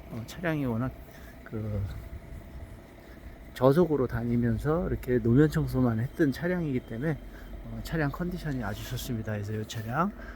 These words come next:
오늘 한번 설명드려봤습니다. 어, 이 차량 가져가시는 사장님 아마, 어, 오랫동안 안전하게 타실 수 있을 겁니다.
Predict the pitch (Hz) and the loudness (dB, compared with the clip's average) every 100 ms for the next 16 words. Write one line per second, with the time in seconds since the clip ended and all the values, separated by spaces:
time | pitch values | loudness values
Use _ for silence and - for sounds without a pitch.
0 | - 117 107 104 104 107 - 165 160 120 | -8 -2 0 2 2 0 0 2 2 2
1 | 113 101 98 - 123 107 101 92 - - | -2 -2 -4 -4 -4 -4 -4 -6 -12 -14
2 | - - - 113 113 - 135 - 170 160 | -14 -12 -8 -4 -2 0 0 0 2 4
3 | 127 131 127 113 117 110 139 131 107 101 | 6 6 4 2 0 0 2 2 2 -2
4 | 110 147 117 110 104 - - - - 110 | -6 -4 0 0 0 -6 -16 -16 -6 -4
5 | 95 107 139 117 123 120 113 151 117 107 | -2 -4 -2 -2 -2 0 0 2 0 2
6 | 113 104 101 160 - 147 120 107 - - | 2 0 -4 -6 -4 -4 -2 -4 -6 -4
7 | 101 98 92 | -4 -4 -6